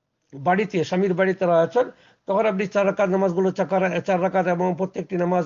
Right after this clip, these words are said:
তার নির্দিষ্ট সময়ে পড়বেন। অনুরূপভাবে যখন আপনি আপনার পিতার বাড়িতে পৌঁছে যাবেন, তখন আপনাকে প্রত্যেকটি নামাজ, আহ, চার রাকাতের জায়গায় চার রাকাত এবং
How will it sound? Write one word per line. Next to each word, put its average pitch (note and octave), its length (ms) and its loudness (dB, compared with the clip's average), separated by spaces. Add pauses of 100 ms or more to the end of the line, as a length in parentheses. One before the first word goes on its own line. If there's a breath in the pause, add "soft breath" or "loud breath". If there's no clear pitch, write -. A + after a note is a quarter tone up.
(120)
তার E3+ 200 0
নির্দিষ্ট F3 460 -4
সময়ে F#3 300 2
পড়বেন। G#3 400 0 (400 loud breath)
অনুরূপভাবে G3 580 0
যখন F#3+ 180 0
আপনি F3 200 -2
আপনার F3 360 0
পিতার F3+ 300 -2
বাড়িতে E3+ 280 -2
পৌঁছে E3 320 -4
যাবেন, D#3+ 300 -2
তখন E3+ 200 -2
আপনাকে D#3+ 300 -4
প্রত্যেকটি F3+ 520 -8
নামাজ, E3+ 440 0
আহ, E3 1400 -2
চার E3 220 -2
রাকাতের E3 480 -2
জায়গায় E3 300 0
চার E3 260 0
রাকাত G3+ 280 0
এবং F3 380 0